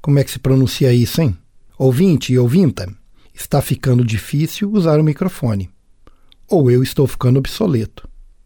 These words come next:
E agora? Como é que eu termino essa conversa? Então, depois de muito matutar,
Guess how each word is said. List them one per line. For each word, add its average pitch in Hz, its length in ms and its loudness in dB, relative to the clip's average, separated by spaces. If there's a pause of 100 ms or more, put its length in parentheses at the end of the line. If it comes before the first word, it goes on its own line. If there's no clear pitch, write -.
(340)
E 143 80 -2
agora? 107 400 -2 (400)
Como 190 140 2
é 202 60 0
que 165 80 -2
eu 147 40 0
termino 139 300 2
essa 123 180 -4
conversa? 107 580 -6 (460)
Então, 110 380 0 (420)
depois 220 380 2
de 175 80 4
muito 214 340 4
matutar, 135 680 0